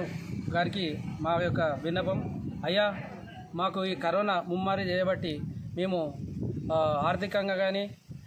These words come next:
ఆ, ఎలాంటి పనులు చేసుకోకుండా మాకు బాగా ఇబ్బంది కలిగిపించింది. కాబట్టి మేము ఇప్పుడు ఈ రొక్కాడితేనే డొక్కాడని మా పరిస్థితులు ఉన్నాయి. కాబట్టి మాకు ఆర్థికంగా మీరు ఏదైనా సాయం చేయాలని మేము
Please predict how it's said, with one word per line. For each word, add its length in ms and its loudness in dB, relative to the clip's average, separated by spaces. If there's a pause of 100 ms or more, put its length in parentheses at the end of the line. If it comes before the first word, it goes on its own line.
(120)
ఆ, 760 4
ఎలాంటి 400 2 (880)
పనులు 200 2
చేసుకోకుండా 600 0
మాకు 520 0 (180)
బాగా 240 2
ఇబ్బంది 680 0
కలిగిపించింది. 580 -2
కాబట్టి 420 0 (540)
మేము 200 2
ఇప్పుడు 240 -2
ఈ 360 0 (960)
రొక్కాడితేనే 640 2 (440)
డొక్కాడని 460 2
మా 100 2
పరిస్థితులు 500 0
ఉన్నాయి. 220 0 (480)
కాబట్టి 500 2 (460)
మాకు 540 2 (340)
ఆర్థికంగా 460 2
మీరు 220 2
ఏదైనా 280 2
సాయం 340 2
చేయాలని 360 2
మేము 380 0